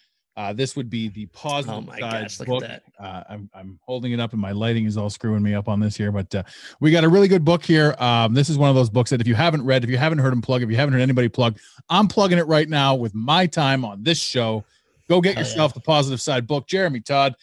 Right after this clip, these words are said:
Speaker 1: How I Overcame Bullying, Bankruptcy, and a Bad Attitude. This
Speaker 2: You know,
Speaker 1: book,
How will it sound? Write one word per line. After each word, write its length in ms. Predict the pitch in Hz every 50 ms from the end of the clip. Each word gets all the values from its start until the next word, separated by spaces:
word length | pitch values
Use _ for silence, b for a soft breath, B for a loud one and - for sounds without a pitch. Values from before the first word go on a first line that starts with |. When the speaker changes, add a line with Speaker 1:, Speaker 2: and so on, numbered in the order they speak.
| b b b b _
Speaker 1:
How 240 | - 214 247 226 202
I 120 | 180 175
Overcame 680 | 175 196 214 233 190 190 151 - - 156 139 139 127 120
Bullying, 520 | 107 151 170 175 175 175 170 175 165 135
Bankruptcy, 760 | 90 90 117 127 127 110 143 131 110 - - 131 127 127 - 131
and 100 | 123 110
a 80 | 95
Bad 460 | 92 95 95 - - 131 131 123 123
Attitude. 580 | 123 113 107 92 92 85 - - 87 82 78 76 _ _ _ _ _ B B B B B B B
This 100 | - 143
Speaker 2:
You 80 | 170 262
know, 60 | 247
Speaker 1:
book, 100 | 226 202